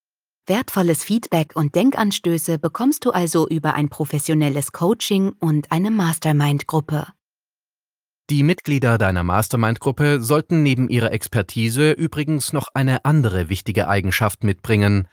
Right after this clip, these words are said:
Speaker 2: ein Unternehmer-Mindset.
Speaker 1: Link Nummer drei. Das Unternehmer-Mindset.
Speaker 2: Die Wirtschaft der Zukunft wird Unternehmerinnen und Unternehmer vor riesige Herausforderungen stellen.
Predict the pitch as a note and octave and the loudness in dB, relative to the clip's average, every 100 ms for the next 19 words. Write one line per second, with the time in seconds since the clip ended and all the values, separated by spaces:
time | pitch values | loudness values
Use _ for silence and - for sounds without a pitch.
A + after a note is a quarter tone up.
0 | _ _ _ _ C3 C3+ C3+ B2+ - C#3+ | _ _ _ _ 0 2 2 -2 0 0
1 | C3 C3 B2 C#3+ D#3+ F#2+ E2+ F2 F2+ F2 | 2 2 2 2 0 0 0 0 0 -2
2 | - - F2 - - _ _ _ _ _ | -6 -4 -4 -6 -20 _ _ _ _ _
3 | _ _ _ _ _ _ _ _ _ _ | _ _ _ _ _ _ _ _ _ _
4 | _ _ _ _ _ _ - F3+ D4 - | _ _ _ _ _ _ -2 2 2 2
5 | G3+ G3 G#3 F3+ D#3+ D#3+ - _ _ _ | 0 2 0 0 0 -2 -10 _ _ _
6 | _ _ _ - B3 - - A#3+ A#3+ B3 | _ _ _ -6 -6 -4 0 0 4 4
7 | B3 G3+ D3+ C#3+ D3 D3 C#3+ - D#3+ - | 6 4 4 2 2 2 -2 -2 -4 -4
8 | - _ _ _ _ _ _ _ _ _ | -16 _ _ _ _ _ _ _ _ _
9 | _ _ _ _ _ _ _ - G2 A2+ | _ _ _ _ _ _ _ -6 0 2
10 | D#3+ C#3+ B2+ A2+ - B2+ A#2+ D#3+ D#3+ - | 2 0 0 0 0 -2 0 -2 -2 -2
11 | C#3 - C3+ C3 A#2 D3+ D3 C3+ A#2+ G#2 | -4 0 0 2 2 2 2 2 2 0
12 | F#2+ F#2 F2 F2 F#2 A#2 A#2 A2 G#2+ F#2+ | -4 -4 -4 -2 2 4 2 2 0 -2
13 | F2+ A2+ C3 B2+ A2 F#2 G2 G#2+ A#2 G#2 | -2 -4 -4 -2 -2 -2 -2 -4 -4 -4
14 | F2+ E2+ F2+ F2 - G2+ F#2 F#2 E2+ | -4 -4 -2 -4 -2 -2 0 -2 -4